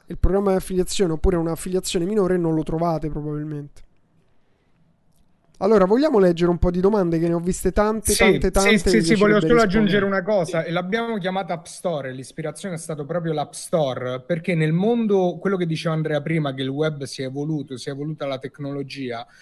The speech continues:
Speaker 2: dall'avvento degli smartphone questo problema non c'è, perché tu, se vuoi un'app, tra virgolette, nel caso di iPhone hai solo uno store, quindi non rischi neanche di perderle, nel caso di Android comunque sono tutti su Google Play principalmente, quindi lì il problema non c'è,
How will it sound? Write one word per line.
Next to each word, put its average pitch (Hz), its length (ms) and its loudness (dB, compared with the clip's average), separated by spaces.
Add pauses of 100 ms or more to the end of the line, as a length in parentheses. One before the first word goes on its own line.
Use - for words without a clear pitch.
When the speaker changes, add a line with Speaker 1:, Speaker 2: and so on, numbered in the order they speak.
(160)
Speaker 2:
dall'avvento 180 680 4
degli 170 240 2
smartphone 180 560 -2
questo 147 300 -6
problema 151 400 -2
non 120 160 -8
c'è, 131 280 -4
perché 123 280 -12
tu, 170 380 -2
se - 160 -6
vuoi 156 260 2
un'app, 160 420 0 (520)
tra 147 140 2
virgolette, 147 600 0
nel 131 140 -4
caso 170 320 -2
di 156 120 2
iPhone 165 360 0
hai 135 60 -2
solo 160 220 4
uno 147 160 4
store, 151 360 2
quindi 139 400 -2 (180)
non 147 160 2
rischi 175 380 -2
neanche 165 340 0
di 190 100 -4
perderle, 143 600 -4
nel 139 180 -4
caso 143 340 -4
di 131 260 -6 (240)
Android 156 500 4
comunque 147 380 -2
sono 131 260 -6
tutti 131 300 -14
su 131 180 -12
Google 123 300 -6
Play 120 300 -6
principalmente, 117 840 -12
quindi 156 280 2
lì 175 120 2
il 175 100 0
problema 135 380 -2
non 117 160 -8
c'è, 123 280 -2